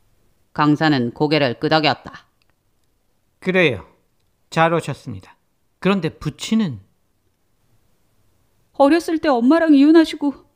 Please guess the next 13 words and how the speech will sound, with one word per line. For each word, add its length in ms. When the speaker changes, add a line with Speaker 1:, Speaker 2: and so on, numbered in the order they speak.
Speaker 3:
외국으로 440
가셨어요. 720
지금은 380
연락이 340
완전히 460
끊겼고요. 640
Speaker 2:
알겠습니다. 800
일단 280
사건 400
접수하고 600
수사 460
시작하겠습니다. 1080
Speaker 3:
네, 400